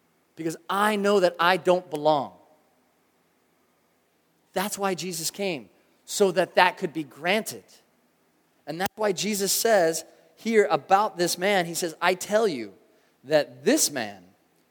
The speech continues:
rather than the other one, went home right before God."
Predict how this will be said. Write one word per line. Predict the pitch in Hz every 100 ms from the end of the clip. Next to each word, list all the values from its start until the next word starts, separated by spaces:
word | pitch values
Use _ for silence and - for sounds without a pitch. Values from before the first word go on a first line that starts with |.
| _
rather | 107 131 185 226 233
than | 233
the | 220
other | 233 208
one, | 156 127 117 117
went | 151 214 214
home | - 208 190 151 123 -
right | 120 139 165 117 - - _ _ _
before | 135 - 151
God." | 131 139 107